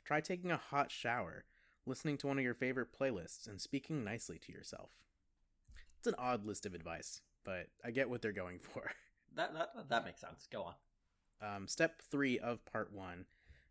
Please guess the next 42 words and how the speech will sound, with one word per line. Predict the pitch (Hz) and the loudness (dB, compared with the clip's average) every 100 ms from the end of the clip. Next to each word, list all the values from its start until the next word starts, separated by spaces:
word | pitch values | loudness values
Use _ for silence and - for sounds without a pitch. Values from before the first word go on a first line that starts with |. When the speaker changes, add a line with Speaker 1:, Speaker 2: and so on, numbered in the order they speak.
| - | -4
Speaker 1:
Commit | - 180 262 | 2 4 4
to | - | 2
moving | 190 175 131 | 2 2 2
on. | 107 87 - - - 139 | 2 -2 -8 -16 -12 -2
Knowing | 156 226 233 190 | 2 4 4 4
that | 156 | 4
this | 143 - | 2 2
relationship | 131 127 123 123 | 2 2 -4 -4
will | 117 | -2
never | 113 117 120 | 0 2 2
progress | - 104 98 98 - - - | 0 -2 0 0 0 -2 -2
is | 107 107 | -2 -2
an | 107 | -2
important | 107 101 117 113 | -4 -2 -2 -2
step | - 101 92 - - | -4 -4 -4 -8 -10
in | 101 | -8
moving | 92 92 | -6 -6
past | 87 80 82 - | -6 -6 -6 -8
it. | - _ - - | -12 _ -20 -10
Uh, | 98 90 90 - | -6 -6 -8 -2
Hunter | 135 131 | 2 4
would | 120 | 4
never | 104 101 92 | 2 0 0
have | |
gotten | 92 85 | -2 -2
to | 90 | -4
this | 87 | -6
step. | - 90 104 | -4 -4 -6
<laughs> | - - - _ - - - - - 640 - - - 523 - | -10 -12 -14 _ -6 -6 -4 -6 4 6 6 4 2 2 6
He | |
was | 143 139 | 6 6
always | 135 131 127 | 8 6 6
so, | - 123 120 113 | 6 6 8 6
uh, | 110 107 107 120 | 6 6 4 0
sure | - 113 104 | 0 2 2
that | 95 | 0
it | 98 | -2
was | 95 | -2
gonna | 104 95 | -2 -2
get | 98 90 | -4 -4
beyond | 95 90 87 | -4 -4 -4
that. | 85 80 | -6 -8